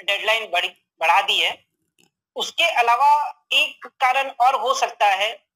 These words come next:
जो कि इकतीस मार्च को last date थी, ड्यू date थी, और उस दिन technical साइट की वजह से, error की वजह से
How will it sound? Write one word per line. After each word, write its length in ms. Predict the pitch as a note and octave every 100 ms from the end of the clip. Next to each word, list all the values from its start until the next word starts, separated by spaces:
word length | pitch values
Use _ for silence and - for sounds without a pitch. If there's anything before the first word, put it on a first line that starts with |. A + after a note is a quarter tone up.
| _
जो 160 | G3+ A#3
कि 140 | A#3+ C#4
इकतीस 560 | - - A#3 - D4+ -
मार्च 260 | A3 G#3+ -
को 340 | - E3+ D3 - D3+
last 360 | E3+ A3+ - -
date 300 | A3 G#3+ A3+
थी, 100 | A#3+
ड्यू 200 | G3+ G3+
date 240 | F#3 - -
थी, 80 | B3
और 200 | A3+ A#3
उस 320 | A#3 C4 G#3+
दिन 280 | C4 C#4 C4 _ _ B3
technical 600 | A#3+ C4+ D4 D#4 D#4 D4+ _ _ _ _ -
साइट 440 | - - B3+ - -
की 320 | B3+ B3+ A#3+
वजह 240 | G3+ F#3 F#3
से, 180 | F3+ D#3 - _ _ G3
error 260 | G#3+ A#3
की 120 | A3+
वजह 220 | F#3+ F3 F3+
से 360 | A#3+ C4 F4+